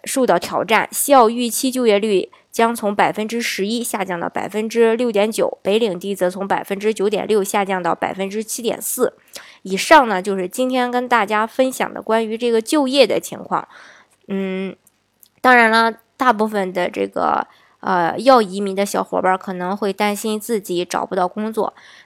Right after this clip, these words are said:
其实呢，只要你优秀，呃，我觉得那个找到一份儿工作呢，还是不是特别难的。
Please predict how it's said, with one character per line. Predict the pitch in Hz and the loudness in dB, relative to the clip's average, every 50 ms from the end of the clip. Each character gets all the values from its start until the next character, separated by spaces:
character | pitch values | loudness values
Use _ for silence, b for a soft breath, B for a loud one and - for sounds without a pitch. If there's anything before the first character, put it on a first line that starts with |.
| B | B
其 | - - 247 262 | -4 0 0 2
实 | 254 262 247 | 2 2 2
呢， | 254 254 254 | 2 2 0
只 | 240 - 185 | 0 0 0
要 | 196 220 233 233 | 2 2 2 2
你 | 220 214 202 185 180 175 170 170 170 - - - | 0 0 -2 -2 -2 -2 -2 -2 -4 -6 -8 -6
优 | 214 240 262 269 277 | 0 2 2 2 2
秀， | 269 - - 269 226 - - - b b b b b b b | 0 0 2 2 2 2 0 -4 b b b b b b b
呃， | - - 180 165 156 - - - - - - _ _ _ _ _ _ _ | -4 -2 0 0 0 0 -2 -2 -4 -8 -14 _ _ _ _ _ _ _
我 | - 202 190 175 | -4 -2 -2 0
觉 | 175 180 185 | 0 0 2
得 | 202 208 208 208 208 _ _ _ _ | 4 4 4 2 0 _ _ _ _
那 | - 214 214 196 | -8 -6 -4 -4
个 | 180 - - | -4 -4 -6
找 | - - 170 160 | -4 -2 -2 0
到 | 202 202 214 | 0 0 0
一 | 208 190 214 | 0 -4 -4
份 | - - 233 | -2 0 0
儿 | 202 | 0
工 | 208 226 233 254 | 0 -2 -4 -4
作 | 247 247 226 185 | -2 -2 -2 -2
呢， | 170 - - - - _ _ _ | -2 -6 -10 -12 -16 _ _ _
还 | _ - - 175 185 | _ -14 -10 -8 -6
是 | 196 196 - 240 202 180 - - - - | -6 -4 -2 0 0 0 0 -2 -6 -6
不 | 208 - 220 | -4 -2 -2
是 | 233 254 | -2 -2
特 | 240 - 262 | -2 -2 -2
别 | 196 185 170 | -2 -2 -4
难 | 175 - - - 165 | -4 -8 -10 -10 -8
的。 | - - | -8 -8